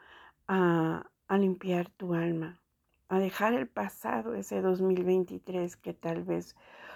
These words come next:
hubo, hubo heridas, ese dos mil veintitrés donde hubo cicatrices en tu alma. ¿Cómo vamos a caminar este veinte veinticuatro? Tomados de la mano del Señor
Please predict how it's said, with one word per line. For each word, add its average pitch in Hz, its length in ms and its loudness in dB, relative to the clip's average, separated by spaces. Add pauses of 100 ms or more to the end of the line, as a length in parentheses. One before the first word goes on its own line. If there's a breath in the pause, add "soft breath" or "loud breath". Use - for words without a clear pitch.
(160 loud breath)
hubo, 180 680 2 (560 soft breath)
hubo 208 240 8
heridas, 180 680 2 (120)
ese 220 220 -8
dos 190 220 0
mil 185 260 4
veintitrés 180 680 0
donde 175 400 4
hubo 175 540 0 (1400 soft breath)
cicatrices 202 880 0
en 190 160 -4
tu 185 220 -2
alma. 170 480 2 (960)
¿Cómo 233 300 6
vamos 175 440 -2
a 165 100 -8
caminar 165 540 -4
este 160 340 -6
veinte 160 360 -6
veinticuatro? - 760 -10 (640)
Tomados 190 580 4
de 190 120 2
la 180 160 4
mano 180 420 4
del 175 220 0
Señor 185 500 -4